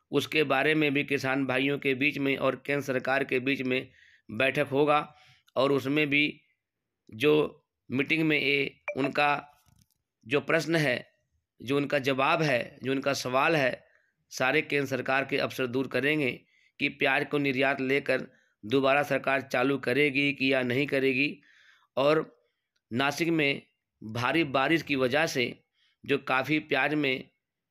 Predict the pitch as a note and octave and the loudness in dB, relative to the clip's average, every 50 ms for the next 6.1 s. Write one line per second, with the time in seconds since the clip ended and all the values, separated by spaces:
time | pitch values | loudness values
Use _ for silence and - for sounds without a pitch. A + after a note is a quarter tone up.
0 | _ _ _ _ _ _ _ _ _ _ _ _ _ _ _ _ - - C3+ C3 | _ _ _ _ _ _ _ _ _ _ _ _ _ _ _ _ -6 -2 0 0
1 | C3+ C3+ D3 D#3 D3+ C#3 C3+ D#3 E3+ E3+ D3+ C3 C3 B2+ - - B2+ C3+ C#3 C3+ | 0 2 2 2 4 4 4 4 4 4 4 2 0 -2 -2 -2 -2 -2 -2 -2
2 | - - C3+ C3 A#2+ D3+ D#3 D#3 D3+ - - D3+ D3+ D#3 D3+ C#3+ C#3 C3+ C3 A#2 | -4 -4 -4 -2 0 0 0 0 0 0 -2 -2 -2 -2 -2 -2 0 0 -2 -2
3 | - B2 C#3 C#3 C3+ - B2 A#2 A#2 - - _ _ _ _ _ _ - C3+ C3 | -2 -2 -2 -2 -2 -2 -2 -2 -2 -4 -10 _ _ _ _ _ _ -4 -4 -4
4 | C3 - - C3 C3+ C#3 C#3 C#3 - C3 B2+ C3 C3 B2+ - - _ _ - C3+ | -2 -2 -2 0 0 0 -2 -2 -2 0 0 0 -2 -4 -10 -18 _ _ -2 0
5 | C#3+ D3+ D3+ - - - _ _ _ _ _ - F#2+ A2+ B2+ C#3 D3 C#3+ C#3 - | 0 0 -2 -4 -8 -14 _ _ _ _ _ -4 0 0 2 2 2 0 0 -2
6 | C#3 C#3+ | -2 -2